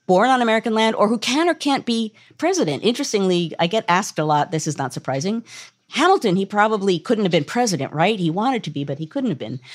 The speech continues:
Well, no, because he was naturalized by that point. Plus, there was a clause in the Constitution that basically, like an escape clause. If, if you were a citizen at the time that the Constitution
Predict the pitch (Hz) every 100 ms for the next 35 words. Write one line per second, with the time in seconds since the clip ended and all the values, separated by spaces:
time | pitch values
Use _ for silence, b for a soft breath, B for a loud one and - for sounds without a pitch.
0 | B - 294 359 440 247 156 175 196 240
1 | 240 247 233 190 202 294 311 226 143 143
2 | 139 139 - 147 143 143 - 156 156 -
3 | - 508 - - - - b b b b
4 | b 165 254 247 226 220 190 - 233 240
5 | 277 269 220 226 202 196 190 175 170 175
6 | 170 160 175 175 185 175 160 151 147 b
7 | b _ _ _ 180 175 151 - 165 160
8 | - - - - - 180 185 175 185 180
9 | 170 - 247 220 208 175 165 151 160 -
10 | 180 175 147 120 120 - B B 147 -
11 | 160 147 151 - 139 143 139 147